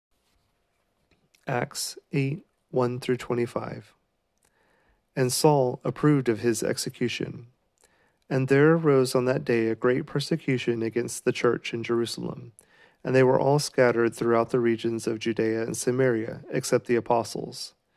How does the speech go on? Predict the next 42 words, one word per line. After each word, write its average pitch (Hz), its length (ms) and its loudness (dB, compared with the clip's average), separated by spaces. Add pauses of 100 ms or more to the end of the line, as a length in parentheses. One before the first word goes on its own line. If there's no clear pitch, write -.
(480)
Devout 131 380 4
men 139 280 2
buried 127 360 2
Stephen 113 640 -2
and 123 120 -4
made 123 240 4
great 123 280 2
lamentation 131 640 0
over 117 220 0
him. 113 340 -12 (580)
But 120 140 0
Saul 131 280 6
was 143 200 0
ravaging 117 480 2
the 113 80 -4
church, - 580 -4
and 127 160 -4
entering 143 380 0
house 143 340 -2
after 160 240 2
house, 107 420 -4
he 127 120 -2
dragged 127 340 2
off 120 240 2
men 123 160 -2
and 135 180 0
women 110 460 -2
and 139 100 -10
committed 123 460 0
them 110 180 -2
to 107 100 -12
prison. 107 560 -6 (1040)
Now 131 140 4
those 143 300 6
who 180 100 4
were 175 140 6
scattered 131 580 2
went 120 200 2
about 120 320 0
preaching 120 340 -2
the 113 100 -4
word. 113 360 -6